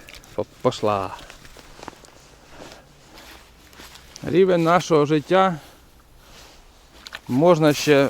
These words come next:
судити і по розвитку риболовного ринку.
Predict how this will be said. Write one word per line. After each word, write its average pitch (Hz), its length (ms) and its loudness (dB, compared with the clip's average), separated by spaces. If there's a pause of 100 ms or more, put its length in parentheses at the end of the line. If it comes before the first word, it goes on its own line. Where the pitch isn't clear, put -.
судити 156 480 0 (1600)
і 147 140 -2
по 139 340 4 (460)
розвитку 143 720 4 (1800)
риболовного 139 840 2 (480)
ринку. 127 520 0